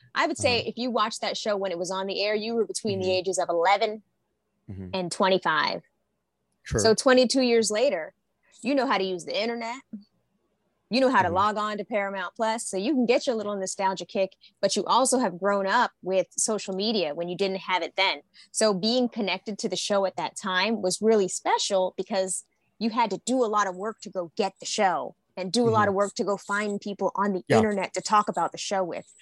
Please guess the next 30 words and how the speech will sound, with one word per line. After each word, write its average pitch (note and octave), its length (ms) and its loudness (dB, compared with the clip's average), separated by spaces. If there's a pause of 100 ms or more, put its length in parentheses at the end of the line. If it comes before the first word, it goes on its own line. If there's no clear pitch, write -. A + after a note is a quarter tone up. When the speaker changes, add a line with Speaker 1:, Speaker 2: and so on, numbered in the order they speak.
(160)
Speaker 1:
So A3 260 2
all A#3+ 260 8
of A3+ 100 2
those A#3+ 220 2
people G3+ 280 -10
are F#3 180 -8
finding F#3+ 300 -6
each F3 160 -10
other F3 240 -2
again. F3 320 -2
And E3 120 -4
that's C4+ 240 2
what's A3+ 140 -2
been F#3+ 200 0
really F#3 440 0
cool E3 180 -4
because A3 340 2
I, C#4 320 4 (480)
I'm C4 360 2 (720)
part A3+ 240 0
of F#3+ 80 -6
that G#3 200 -2
nostalgia G#3 480 -4
too, C#4 220 -6
you E3+ 160 -4
know, E3+ 180 -2
because F#3+ 420 0
I F#3+ 220 4
came A#3+ 300 2
up C#4+ 220 2